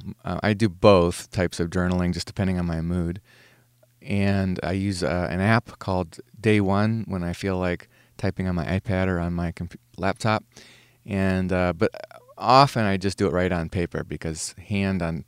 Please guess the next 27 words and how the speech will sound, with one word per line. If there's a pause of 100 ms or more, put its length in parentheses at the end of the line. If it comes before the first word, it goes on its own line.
(120)
pen,
hand
and
pen
and
paper (800)
works
well
and (760)
is
a, (180)
a
good (400)
sort
of
de-, (280)
unelectronic
way
for
me
to (560)
just
naturally
get
thoughts
down. (340)
And